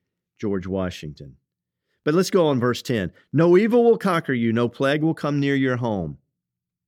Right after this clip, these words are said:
Verse eleven, "For he," meaning God, "will order his angels to protect you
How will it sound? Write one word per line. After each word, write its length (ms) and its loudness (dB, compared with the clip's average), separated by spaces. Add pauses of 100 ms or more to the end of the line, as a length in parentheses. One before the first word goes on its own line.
(380)
Verse 240 -4
eleven, 520 -4 (440)
"For 140 -2
he," 200 0
meaning 280 0
God, 440 0
"will 200 -6
order 300 2
his 280 -2
angels 460 0
to 120 -8
protect 520 -6
you 260 -4